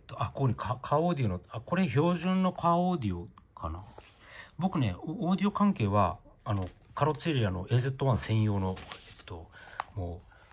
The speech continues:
「一番高いやつ入れてくれ」って言って、もう一番高いやつつけてしまいました。ちょっとこれ該当しません。まあ、毎日の時はとかですね。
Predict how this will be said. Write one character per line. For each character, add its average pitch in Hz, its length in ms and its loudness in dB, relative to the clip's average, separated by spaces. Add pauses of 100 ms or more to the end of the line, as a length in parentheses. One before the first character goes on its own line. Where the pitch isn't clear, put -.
(100)
「一 - 140 2
番 180 120 6
高 - 200 0
い 208 40 6
や 175 120 8
つ - 60 -2
入 101 80 0
れ 95 40 -6
て - 60 -6
く - 100 -8
れ」 - 120 -10 (260)
っ - 40 -10
て 87 120 -8
言 85 100 -12
っ - 20 -16
て、 - 380 -14
も 104 80 0
う - 20 0
一 95 160 -4
番 135 160 2
高 135 200 0
い - 20 6
や 120 80 4
つ - 60 -8
つ - 60 -14
け - 100 -6
て - 120 -8
し - 140 -6
ま 92 60 -4
い - 20 -6
ま 82 80 -6
し - 80 -8
た。 - 80 -12
ち - 80 -14
ょ - 20 -16
っ - 40 -18
と - 80 -10
こ 110 100 -4
れ 110 140 -2
該 98 240 -2
当 92 140 -4
し - 140 -6
ま 90 100 -2
せ - 160 -8
ん。 - 20 -6 (4000)
ま 110 100 -4
あ、 98 40 -4
毎 110 260 2
日 - 180 -2
の 85 60 -10
時 - 340 -10
は 76 160 -10
と - 160 -18
か - 140 -20
で - 60 -18
す - 100 -18
ね。 - 180 -20